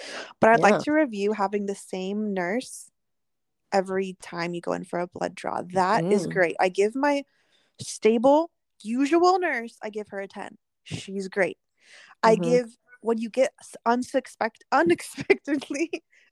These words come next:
Speaker 1: a new
Speaker 2: <laughs>
Speaker 1: nurse, I give
Speaker 2: Mm-hmm.
Speaker 1: that a zero. I leave that behind. No
Speaker 2: Yeah,
Speaker 1: new
Speaker 2: absolutely.
Speaker 1: nurses
Speaker 2: Fuck that.
Speaker 1: in
Speaker 2: No new
Speaker 1: twenty twenty-three.
Speaker 2: nurses.
Speaker 1: No
Speaker 2: Mm-mm.
Speaker 1: substitutes.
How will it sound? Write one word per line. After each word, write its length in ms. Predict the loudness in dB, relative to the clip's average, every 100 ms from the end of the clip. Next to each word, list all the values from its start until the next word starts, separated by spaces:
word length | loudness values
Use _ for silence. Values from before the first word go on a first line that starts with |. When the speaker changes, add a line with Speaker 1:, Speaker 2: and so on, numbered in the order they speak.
| 0
Speaker 1:
a 80 | 2
new 300 | 2 0 2
Speaker 2:
<laughs> 0 |
Speaker 1:
nurse, 520 | 2 2 -2 -8 -16 _ _ _ _ -4
I 80 | -2
give 120 | 2
Speaker 2:
Mm-hmm. 40 |
Speaker 1:
that 160 | 2 0
a 60 | -4
zero. 320 | -6 -8 -6
I 60 | -6
leave 180 | -4
that 180 | -4 -4
behind. 500 | -6 -8 -12 -16 -20 -14
No 300 | 4 6 8
Speaker 2:
Yeah, 120 | 6 6
Speaker 1:
new 140 | 6
Speaker 2:
absolutely. 360 | 6 6 6 2
Speaker 1:
nurses 120 | -2
Speaker 2:
Fuck 180 | -8 -4
that. 280 | -4 -4 -6 _ -8
Speaker 1:
in 80 | 2
Speaker 2:
No 220 | 6 6
new 200 | 6 4
Speaker 1:
twenty 80 | 4
twenty-three. 280 | 0 0 0
Speaker 2:
nurses. 260 | 0 -6 -16 _ _ -8
Speaker 1:
No 220 | 4 6
Speaker 2:
Mm-mm. 160 | 6 6
Speaker 1:
substitutes. 920 | 4 4 -2 -12 -14 -14 -14 -20 -20